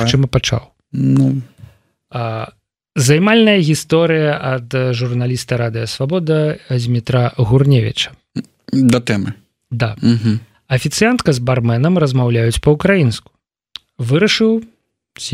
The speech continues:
Speaker 1: імі пагаманіць.
Speaker 2: Мгм.
Speaker 1: "А вы звідкі?" — пытаецца.
Speaker 2: Мгм.
Speaker 1: "З Беларусі", —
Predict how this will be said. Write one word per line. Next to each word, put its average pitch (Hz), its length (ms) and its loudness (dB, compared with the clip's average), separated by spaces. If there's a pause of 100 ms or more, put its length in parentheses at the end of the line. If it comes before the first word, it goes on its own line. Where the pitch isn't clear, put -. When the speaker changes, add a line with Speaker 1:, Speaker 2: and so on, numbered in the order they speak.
Speaker 1:
імі 156 80 4
пагаманіць. 143 560 0
Speaker 2:
Мгм. 117 400 2 (240)
Speaker 1:
"А 135 80 -4
вы 196 160 2
звідкі?" — 131 520 2 (520)
пытаецца. 123 520 -8 (400)
Speaker 2:
Мгм. 120 360 2 (100)
Speaker 1:
"З 123 80 -6
Беларусі", — 131 720 -2